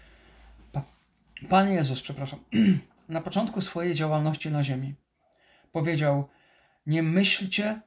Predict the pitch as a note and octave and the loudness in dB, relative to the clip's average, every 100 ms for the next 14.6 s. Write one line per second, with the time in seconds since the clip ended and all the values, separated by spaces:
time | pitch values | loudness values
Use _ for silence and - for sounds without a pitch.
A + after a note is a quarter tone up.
0 | _ _ _ D3+ E3+ E3+ E3+ D3 F3+ F#3 | _ _ _ -6 -4 -4 -4 0 0 2
1 | F#3 G3 G3 F#3+ - D3 D#3+ F#3 F#3 - | 2 2 0 -4 -6 0 2 4 2 -2
2 | D#3+ D3 D3+ D#3+ D#3+ _ _ _ _ _ | -2 0 0 -4 -6 _ _ _ _ _
3 | _ - D#3+ E3+ D#3+ C#3 C#3 F#3 - _ | _ -8 -4 0 2 2 0 -6 -8 _
4 | _ _ _ _ _ _ - D#3+ E3 F3 | _ _ _ _ _ _ -4 0 0 -2
5 | D3+ F#3+ F3 F3 E3 D3+ _ D3+ - D#3 | 2 2 2 0 0 -6 _ -6 -2 0
6 | A3 F#3 - - - _ _ _ _ _ | 2 2 -2 -12 -16 _ _ _ _ _
7 | _ F3 G#3 A3+ A#3+ B3+ A3 D#3 - - | _ -4 -2 0 0 2 2 -2 -8 -20
8 | _ _ _ _ _ _ _ _ - D#3+ | _ _ _ _ _ _ _ _ -8 -2
9 | F3+ F#3 D#3 - _ - F3+ A3 A3+ - | 2 2 0 -6 _ -8 -2 0 -2 -8
10 | _ - - F#3+ F#3 F#3 F3+ F3 F3 D#3+ | _ -10 -2 0 0 -2 -4 -4 -2 -2
11 | D3 C#3+ - E3+ E3 D3 F3+ C#3+ - - | 0 -2 -4 -6 -6 -6 -6 -8 -10 -16
12 | _ _ _ _ _ - D#3+ E3 E3+ E3 | _ _ _ _ _ -6 -2 0 0 0
13 | - D#3+ D3+ C#3 C#3 D3+ D#3+ G3 F#3+ F#3+ | -2 0 0 -2 0 2 4 2 -2 -6
14 | - D#3 - F3+ F#3 - | -2 -2 -2 -4 -4 -8